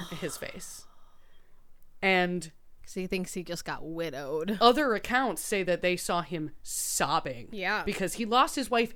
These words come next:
Speaker 2: and he probably has no idea how.
Speaker 1: Yeah.
Speaker 2: He
Speaker 1: She
Speaker 2: put her
Speaker 1: was
Speaker 2: on the
Speaker 1: in the
Speaker 2: boat.
Speaker 1: boat.
Speaker 2: She was there. <laughs> And then just suddenly she wasn't. And now he's like,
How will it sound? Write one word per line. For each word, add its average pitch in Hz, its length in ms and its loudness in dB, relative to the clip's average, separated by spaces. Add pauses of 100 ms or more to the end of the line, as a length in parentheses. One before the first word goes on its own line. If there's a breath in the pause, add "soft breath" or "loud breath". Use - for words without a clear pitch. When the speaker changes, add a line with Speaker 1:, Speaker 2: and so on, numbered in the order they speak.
Speaker 2:
and 339 400 4
he - 220 -2
probably 349 480 4
has 226 240 -2
no 254 200 0
idea 220 340 2
how. - 500 -4
Speaker 1:
Yeah. 208 180 0 (260 soft breath)
Speaker 2:
He 277 200 2
Speaker 1:
She - 180 4
Speaker 2:
put 359 80 8
her 381 80 10
Speaker 1:
was 339 100 10
Speaker 2:
on 311 100 10
the 254 40 8
Speaker 1:
in 202 80 8
the 294 80 12
Speaker 2:
boat. 294 100 12
Speaker 1:
boat. 233 300 8 (160)
Speaker 2:
She - 180 6
was 294 220 8 (140)
there. 320 480 10
<laughs> 330 400 8
And 254 160 6
then 285 180 4
just 254 240 0
suddenly 247 480 2
she 220 200 -4
wasn't. 170 460 0
And 190 180 0
now 190 280 2
he's 185 320 -6
like, 160 360 -2